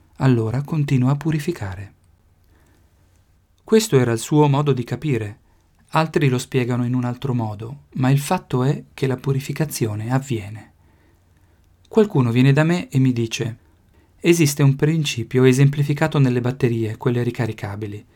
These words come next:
Noi continuiamo a caricare, caricare e le batterie si caricano, si caricano. Se smettiamo di caricare, se non facciamo più nulla, cominciano a scaricarsi automaticamente.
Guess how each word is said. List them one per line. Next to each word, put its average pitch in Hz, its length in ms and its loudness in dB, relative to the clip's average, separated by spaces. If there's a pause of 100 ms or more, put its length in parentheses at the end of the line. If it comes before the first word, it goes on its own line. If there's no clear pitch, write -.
(480)
Noi 196 260 4
continuiamo 151 500 2
a 139 60 2
caricare, 135 680 0
caricare 120 640 -2
e - 120 -4
le 143 100 2
batterie 147 400 0
si 147 140 -6
caricano, 110 560 -4
si - 160 -4
caricano. 123 640 -6 (680)
Se - 180 2
smettiamo 151 500 4
di 127 100 2
caricare, 110 760 -4
se - 160 -4
non 139 120 6
facciamo 143 420 4
più 143 160 4
nulla, 117 440 0 (300)
cominciano 170 500 0
a 151 40 2
scaricarsi 147 800 -4 (340)
automaticamente. 131 1080 0